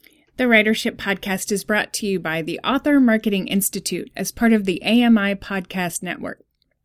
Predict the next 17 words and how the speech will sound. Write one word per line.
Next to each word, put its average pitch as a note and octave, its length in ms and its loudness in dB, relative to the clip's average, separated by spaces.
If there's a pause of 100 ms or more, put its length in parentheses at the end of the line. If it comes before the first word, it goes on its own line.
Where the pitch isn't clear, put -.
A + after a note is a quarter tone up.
(200)
You A#3 140 4
can A3+ 180 2
learn E3+ 240 -2
more D#3+ 240 -2
about E3+ 300 -4
how E3 300 -6
A G#3 160 2
M G#3 120 0
I E3 220 -2
is - 200 -6
helping E3 340 -8
authors F3 500 -2 (320)
by F#3 140 0
visiting F3+ 500 -2
w E3+ 400 -2
w D#3 400 -6
w F3+ 480 -2